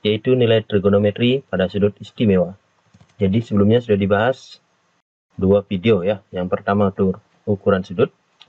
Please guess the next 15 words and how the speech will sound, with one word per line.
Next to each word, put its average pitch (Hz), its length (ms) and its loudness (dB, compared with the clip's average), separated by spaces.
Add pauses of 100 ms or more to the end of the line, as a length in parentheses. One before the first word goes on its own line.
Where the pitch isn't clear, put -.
(400)
yang 90 160 -8
kedua 101 480 0 (400)
perbandingan 98 640 -2
trigonometri 92 720 -2 (160)
pada 95 160 -2
segitiga 101 480 -4
siku-siku. - 560 -8 (480)
Nah, 95 80 -16
sekarang 107 320 -4
kita 104 160 0
lanjut 101 240 0
ke 104 160 0
bagian 95 320 0
yang 113 320 -2
ketiga. - 320 -8